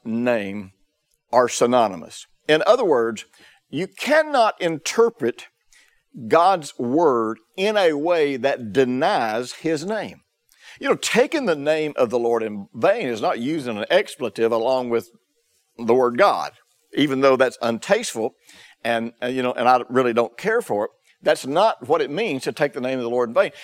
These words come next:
To take the name of the Lord in vain means to call yourself by God vainly, or to, to hear His name vainly, with, you know, in other words, where it has, where it has no cause or no effect in your life.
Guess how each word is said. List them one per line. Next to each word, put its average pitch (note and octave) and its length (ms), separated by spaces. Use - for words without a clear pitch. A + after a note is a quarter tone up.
To E3 120
take A#3 460
the A3 120
name F3 300
of B2 80
the A#2+ 80
Lord A#2+ 260
in A2 140
vain C3 440
means E3 460
to - 120
call D4+ 560
yourself C3 640
by A#2+ 200
God A#2+ 420
vainly, C3 880
or C#3 160
to, B2+ 320
to B2 180
hear A#3+ 420
His E3+ 240
name B2 400
vainly, B2 840
with, C3+ 200
you C#3+ 80
know, C3+ 60
in C3+ 60
other D3 100
words, D3+ 180
where E3 120
it D3 60
has, D3+ 340
where D3 180
it C#3+ 60
has D3 200
no D#3 140
cause F3+ 540
or D3 100
no C#3+ 200
effect C3 400
in B2+ 100
your C#3 160
life. D#3+ 320